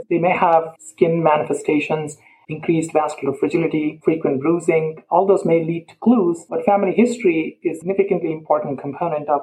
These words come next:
this disease. Screening is the best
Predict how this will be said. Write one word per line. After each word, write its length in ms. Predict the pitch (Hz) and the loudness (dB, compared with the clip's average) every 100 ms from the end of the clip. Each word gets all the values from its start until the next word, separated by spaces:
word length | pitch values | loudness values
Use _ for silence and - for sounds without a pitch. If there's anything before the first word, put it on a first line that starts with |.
| - | -4
this 220 | 143 - - | -6 -6 -14
disease. 500 | 123 160 147 139 - _ | -10 -6 -4 -6 -10 _
Screening 440 | - - 185 190 175 | -4 2 4 4 2
is 120 | 165 165 | -2 -4
the 140 | 160 | -4
best 460 | 143 151 151 - | 0 0 -2 -12